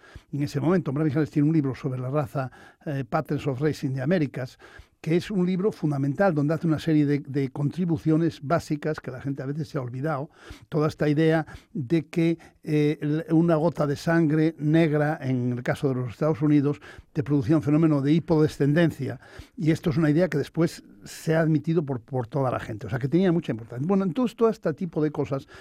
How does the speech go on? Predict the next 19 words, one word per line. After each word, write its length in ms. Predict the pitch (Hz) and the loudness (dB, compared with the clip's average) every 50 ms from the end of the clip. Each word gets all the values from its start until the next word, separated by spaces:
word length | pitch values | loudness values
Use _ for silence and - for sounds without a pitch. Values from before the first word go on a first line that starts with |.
| - - - - _ | -18 -18 -20 -18 _
a 140 | - 135 135 | -4 0 2
mí 140 | 151 165 | 2 4
me 100 | 175 170 | 2 2
enseñaron, 680 | 190 196 - - 156 143 147 147 139 135 139 143 147 147 - - - - _ _ - 160 | 0 0 0 0 2 2 4 2 2 2 2 0 0 -2 -4 -12 -20 -20 _ _ -18 -16
pues, 260 | - - 147 131 - 123 | -6 -2 -2 -2 0 2
mucho, 380 | 147 170 170 - - 156 160 | 2 2 2 2 0 0 0
pues, 180 | 156 - 143 - | 0 -2 -8 -6
cosas, 400 | - - 170 156 - 170 135 120 | -2 0 0 2 2 0 0 2
me 80 | 143 | 0
abrieron 320 | 131 131 139 160 180 180 170 | 0 2 2 2 4 4 4
unos 240 | 160 160 147 - 151 | 4 2 2 0 0
horizontes 640 | 139 139 131 - - 147 143 135 - 143 131 - | -2 -2 0 0 0 0 0 0 -2 -4 -4 -4
que 180 | - - 131 127 | -8 -10 -10 -6
yo 260 | 120 135 143 143 147 - - - - - _ _ | -2 -2 -2 -2 -4 -6 -12 -20 -20 -20 _ _
no, 920 | - 135 131 131 127 135 139 131 127 127 117 113 117 113 110 110 110 101 - - - - - _ _ - | -4 0 0 2 2 2 2 0 0 -2 -2 -4 -6 -6 -8 -8 -10 -12 -14 -20 -20 -20 -20 _ _ -14
eh, 720 | - - 55 53 53 53 53 53 53 53 110 - 110 120 | -12 -12 -12 -12 -12 -12 -12 -12 -14 -14 -14 -14 -10 -6
no 200 | 131 135 143 147 | -2 0 0 0
tenía, 500 | 143 147 127 127 147 151 151 143 143 120 | 0 -2 0 2 4 6 6 4 4 2
etcétera. 420 | 110 - - 107 - - - - | -4 -6 -8 -10 -10 -10 -16 -20